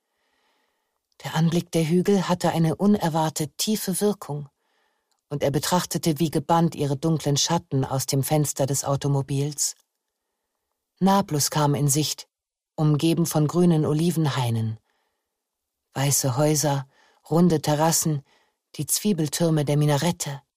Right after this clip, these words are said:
Das Automobil schleppte sich die Steigung hinauf.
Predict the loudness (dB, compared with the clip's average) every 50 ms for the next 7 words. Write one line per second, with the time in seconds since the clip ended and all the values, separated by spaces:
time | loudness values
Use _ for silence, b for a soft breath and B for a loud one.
0 | _ _ _ _ _ _ _ _ _ _ _ _ _ _ _ _ -10 -8 -4 -2
1 | -2 0 4 4 4 4 4 4 4 4 4 2 2 0 0 0 0 0 -2 0
2 | 2 0 0 0 0 -2 0 2 2 2 2 2 2 2 0 2 2 2 2 2
3 | 2 2 0 0 -2 -4 -8